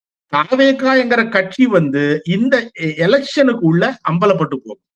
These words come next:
They are getting exposed themselves. அதுல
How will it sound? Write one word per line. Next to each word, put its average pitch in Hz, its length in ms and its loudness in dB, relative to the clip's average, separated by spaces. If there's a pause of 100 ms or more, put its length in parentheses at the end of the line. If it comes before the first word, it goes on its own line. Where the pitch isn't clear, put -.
(720)
They 180 160 2
are 233 160 2
getting 208 400 2
exposed 208 480 0
themselves. 170 460 -2
அதுல 170 320 0